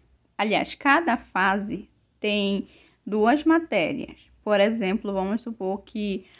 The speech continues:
uma é sobre fundamento da administração, outra é sobre, é, a história da administração, por exemplo. Aí, vamos, é uma fase com duas matérias, ok? É importante que vocês saibam que cada fase tem quarenta dias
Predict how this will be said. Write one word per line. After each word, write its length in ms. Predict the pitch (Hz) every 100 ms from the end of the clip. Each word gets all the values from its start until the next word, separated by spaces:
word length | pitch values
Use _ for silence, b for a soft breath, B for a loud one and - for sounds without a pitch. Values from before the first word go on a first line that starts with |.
| B B -
uma 300 | 226 254 240
é 40 |
sobre 320 | - 233 220
fundamento 460 | 233 214 190 190 220
da 80 | 180
administração, 1040 | 170 165 - 165 208 - 254 302 294 302
outra 380 | - 220 - 220
é 40 | 262
sobre, 760 | - 220 208 185 208 202 202 b b b b -
é, 640 | 190 196 190 180 170 160 196 _ -
a 100 | 208
história 380 | - 220 214
da 80 | 220
administração, 720 | 208 208 226 - 254 247 - 254 -
por 160 | 196 190
exemplo. 560 | 208 208 - - 226 - _ b b b b b b - -
Aí, 580 | 277 277 277 294 - - _ _ _
vamos, 360 | 202 208 220 -
é 140 | 220
uma 240 | 220 285 320
fase 360 | - 208 247
com 280 | - 269 294
duas 260 | 240 202 -
matérias, 720 | 285 311 269 196 - - - _ _ -
ok? 480 | - - 185 175 - _ _ _ _ -
É 40 |
importante 520 | 240 330 302 254 285
que 60 | 277
vocês 300 | 214 220 202
saibam 480 | - 202 208 185 185
que 160 | -
cada 500 | 202 - 214 277 269
fase 500 | 233 - 202 208 214
tem 320 | 175 - 208 254
quarenta 640 | - 226 214 208 262 247
dias 680 | 254 240 190 185 226 294